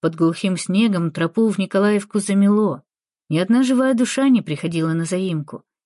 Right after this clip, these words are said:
из заимки было не вырваться. Даже мушка и та носа из дома не высовывала, спала в тепле на лежанке, свернувшись черным клубочком. «Когда теперь этот снег растает?» —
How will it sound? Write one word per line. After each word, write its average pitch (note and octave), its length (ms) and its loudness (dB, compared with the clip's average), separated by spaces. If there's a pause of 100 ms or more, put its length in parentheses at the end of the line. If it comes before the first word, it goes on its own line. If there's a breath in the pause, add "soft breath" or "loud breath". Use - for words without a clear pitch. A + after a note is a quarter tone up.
из G3 180 -2
заимки A3 640 2
было G#3+ 300 0
не G#3+ 180 4
вырваться. G3+ 640 -4 (600)
Даже G3 240 2
мушка B3+ 420 4
и G#3+ 100 0
та A#3+ 280 0
носа C4 380 2
из A#3+ 140 2
дома B3+ 280 4
не B3 140 6
высовывала, G3+ 840 -2 (280)
спала D4+ 380 0
в - 60 -8
тепле E3 520 0
на G3+ 140 2
лежанке, E3 840 0
свернувшись G#3+ 680 0
черным G3+ 420 0
клубочком. G3+ 680 -4 (720)
«Когда F#3+ 480 -2
теперь A#3+ 400 0
этот A#3 240 -2
снег A#3+ 460 2
растает?» — A3 680 0